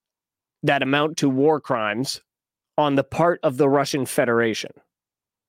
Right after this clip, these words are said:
So how does de Grief define ill treatment and incidences that amount to war crimes? Can this be clarified to more transparently and explicitly compare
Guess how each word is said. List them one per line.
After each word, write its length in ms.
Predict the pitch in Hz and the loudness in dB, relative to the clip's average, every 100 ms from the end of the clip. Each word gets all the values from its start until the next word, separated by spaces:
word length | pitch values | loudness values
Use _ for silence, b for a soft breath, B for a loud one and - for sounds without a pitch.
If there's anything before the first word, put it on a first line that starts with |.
| _ _ - B B B B B | _ _ -20 B B B B B
So 320 | 165 165 - - | 2 2 0 -4
how 280 | 151 165 | 0 2
does 220 | 202 220 175 | 2 2 2
de 200 | 180 160 | 0 2
Grief 440 | 147 151 147 - | 2 2 2 -2
define 600 | 151 - 143 135 131 131 _ - | -6 -2 -2 0 -2 -4 _ 0
ill 240 | 147 151 | 0 0
treatment 520 | - 143 87 92 - _ _ _ _ b b b b - | -2 -4 -2 -6 -6 _ _ _ _ b b b b -2
and 480 | 151 131 117 170 - _ _ _ - | 0 0 -2 -2 -6 _ _ _ 0
incidences 720 | 175 160 180 170 165 165 156 147 | 0 0 0 0 0 0 0 2
that 140 | 147 | 0
amount 320 | 135 139 135 | 0 -2 -2
to 80 | 139 | -2
war 260 | 117 120 117 | -2 -2 -4
crimes? 520 | - 95 - - - _ _ b b - | -6 -6 -8 -18 -20 _ _ b b -8
Can 260 | 165 175 202 | -2 0 2
this 160 | 202 | 0
be 160 | 220 196 | -2 -4
clarified 800 | - 151 147 143 120 87 - - _ _ _ - | 0 2 2 0 -2 -4 -8 -18 _ _ _ -2
to 120 | 165 | 0
more 280 | 165 175 165 | 2 0 0
transparently 840 | 170 160 - - 151 165 175 180 | 0 0 -2 -2 0 2 2 0
and 140 | 160 | 0
explicitly 760 | 147 - - 156 156 180 160 147 | -2 -4 -6 -2 -2 -2 -2 -2
compare 540 | - 135 147 143 139 | -2 -2 -2 -2 -2